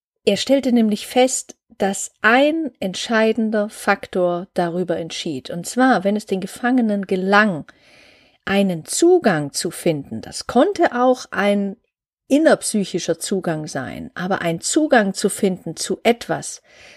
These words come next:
was ihnen sinnvoll erschien. Und wenn sie auch Werte in sich entdeckten, die über das hinausging, was sie jeden Tag eben erlebten, also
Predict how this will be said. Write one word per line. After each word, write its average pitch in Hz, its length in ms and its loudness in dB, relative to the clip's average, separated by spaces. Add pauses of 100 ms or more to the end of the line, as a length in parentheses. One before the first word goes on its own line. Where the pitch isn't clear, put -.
(120)
was 185 380 0
ihnen 208 580 2 (100)
sinnvoll 185 1080 2
erschien. 156 800 -6 (720)
Und 269 560 4
wenn 190 220 2
sie 165 220 -4
auch 160 300 -4 (160)
Werte 196 520 2
in 294 380 2
sich 262 320 0
entdeckten, 196 840 -4
die - 180 -8
über 269 480 4 (140)
das 170 220 0
hinausging, 196 880 0
was 165 160 -2
sie 175 80 -8
jeden 190 240 0
Tag 160 240 -6
eben 156 240 -6
erlebten, 170 680 0
also - 240 -10